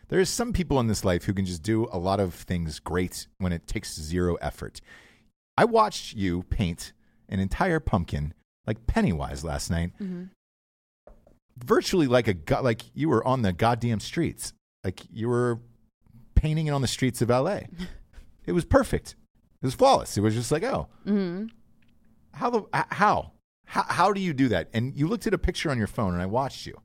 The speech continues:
Speaker 2: Mm-hmm.
Speaker 1: Um, 'cause I love you. One thing you are terrible about is your phone, um, and the use of it. Your screen kept going out, like, every,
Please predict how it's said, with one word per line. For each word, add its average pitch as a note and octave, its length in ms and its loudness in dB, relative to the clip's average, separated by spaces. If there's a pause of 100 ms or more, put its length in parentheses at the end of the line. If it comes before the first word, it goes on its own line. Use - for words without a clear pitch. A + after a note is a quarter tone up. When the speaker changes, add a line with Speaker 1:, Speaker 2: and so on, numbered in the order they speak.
(120)
Speaker 2:
Mm-hmm. G3 320 -2
Speaker 1:
Um, F2 320 -4 (520)
'cause G2 320 -4 (720)
I G2+ 60 -6
love A#2 260 4
you. E2+ 300 0 (320)
One F#2+ 120 -2
thing G#2+ 100 0
you F#2 120 2
are A2+ 120 6
terrible D#2+ 320 -2
about D2+ 180 -6
is D2 100 -10
your D2+ 80 -10
phone, C#2+ 360 -8 (440)
um, E2+ 200 -10
and E2 120 -8
the D#2 80 -6
use G#2+ 300 -2
of D2+ 100 -4
it. C#2+ 180 -8 (840)
Your C3+ 260 4
screen E3+ 560 0
kept A2+ 220 0
going A2 300 2
out, F2+ 220 0
like, F2 240 -8
every, F2+ 680 -6